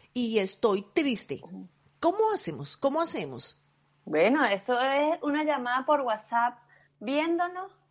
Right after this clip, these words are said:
Speaker 2: y simplemente yo te voy a, me, te voy a, voy a estar ahí para que tú me veas que yo estoy ahí al lado tuyo. Y el silencio a veces aporta mucho, ¿ok?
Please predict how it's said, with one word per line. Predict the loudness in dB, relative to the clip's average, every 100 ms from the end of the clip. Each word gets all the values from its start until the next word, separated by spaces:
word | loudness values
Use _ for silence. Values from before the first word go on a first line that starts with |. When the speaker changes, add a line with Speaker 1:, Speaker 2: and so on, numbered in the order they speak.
| _ -12
Speaker 2:
y |
simplemente | -8 -8 -6 -6 -6 -6
yo | -4
te | -2
voy | -2
a, | -2 -4
me, | -8 -8 -6
te | 0
voy | 0 0
a, | -4 -6
voy | -6 -6
a |
estar | -6 -2
ahí | -2 -2 -8 -12 -4
para | -2 -2
que | -6
tú | -6
me | -4
veas | 0 0 0
que | -6
yo | -12
estoy | -12 -10 -8
ahí | -4 -2
al | -2
lado | -4
tuyo. | -4 -8 -10 _
Y | -4
el | -2
silencio | -2 -2 -2 -4 -4 -4
a |
veces | -4 -4 -8
aporta | -4 -4 -2 -2
mucho, | 0 -2 -4
¿ok? | -14